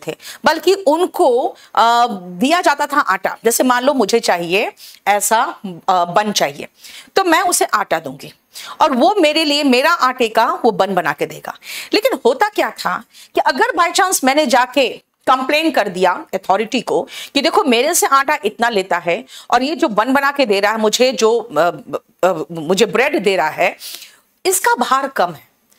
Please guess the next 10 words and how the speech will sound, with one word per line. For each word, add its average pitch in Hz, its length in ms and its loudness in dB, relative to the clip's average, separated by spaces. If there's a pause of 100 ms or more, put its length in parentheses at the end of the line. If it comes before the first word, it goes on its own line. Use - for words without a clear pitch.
(360)
तो 427 80 2
क्या 403 160 2
होता 330 360 2
था 233 340 -2 (240)
कि 330 100 0
जो 349 500 2
बेकर 247 480 0
होता 302 320 0
था 160 200 -10
ना, 269 260 -10